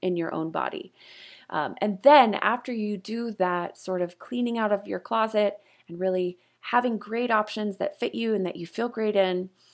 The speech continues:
then maybe start to notice, how does it feel to pick out what to wear? How do I make that decision? What is that like for me? How,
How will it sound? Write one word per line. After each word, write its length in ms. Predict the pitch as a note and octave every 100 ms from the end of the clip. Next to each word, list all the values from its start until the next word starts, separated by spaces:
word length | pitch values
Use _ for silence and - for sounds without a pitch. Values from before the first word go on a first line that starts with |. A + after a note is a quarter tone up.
| _ _ _ _
then 140 | D#4 A4+
maybe 460 | G4+ D4 B3 B3 B3+
start 360 | - - C4+ -
to 120 | E4+
notice, 440 | E4 E4 A#3+ G3
how 220 | - -
does 140 | D#4+ E4
it 140 | -
feel 260 | - C#4 D#4
to 120 | D#4
pick 220 | - F#3+
out 200 | G3+ F#3+
what 140 | G3 G3+
to 100 | -
wear? 400 | A3 C4+ F#3+ E3+ -
How 200 | A#3 F4
do 160 | D4+ G#3
I 120 | F#3+
make 240 | F3 -
that 180 | F#3+ -
decision? 560 | F3+ - G#3 F3+ E3+ E3+ _ _ _ -
What 160 | A3+
is 100 | C4+
that 220 | A#3+ A3
like 240 | G3+ A#3+ B3
for 200 | - F#3+
me? 340 | F#3+ E3+ F3
How, 120 | -